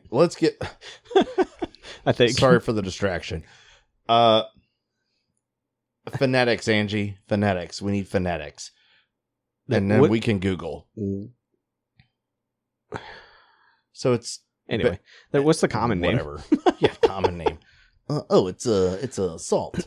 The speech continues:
Speaker 1: <clears throat> No. Um,
Speaker 2: Yeah, so easy.
Speaker 1: easy for you to say. You're right.
Speaker 2: Yeah.
Speaker 1: So, um, no. So if you put that show Average Joe's, right,
Speaker 2: Uh-huh.
Speaker 1: and you said it was against, like, athletes or whatever, and it was, and it was like, dude, those people got fucking dominated.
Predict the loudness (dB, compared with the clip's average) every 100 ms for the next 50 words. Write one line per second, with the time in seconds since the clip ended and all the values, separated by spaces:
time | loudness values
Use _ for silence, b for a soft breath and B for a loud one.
0 | -8 -4 -2 -2 -2 2 2 0 -8 B
1 | B B 0 0 0 -8 -8 2 4 4
2 | 0 -6 _ -6 -6 -4 -4 -2 0 -2
3 | -4 -2 0 2 0 0 2 2 0 _
4 | -2 4 4 2 -2 0 2 0 -4 -14
5 | _ _ _ _ 4 4 2 -8 -8 -8
6 | -6 -4 0 2 0 0 -4 -4 0 2
7 | 4 2 0 -2 -4 -8 -10 -16 -20 _
8 | -4 -2 -2 -4 -4 -2 0 0 0 -2
9 | -6 -8 -8 -8 -6 -6 -8 -10 -10 -10
10 | -10 -4 -2 0 -4 b b b 2 4
11 | 4 2 -2 -2 -4 -4 -8 -10 -6 -6
12 | -6 -6 -8 -6 -8 -6 -8 -6 -8 -8
13 | -8 -8 -10 -12 -14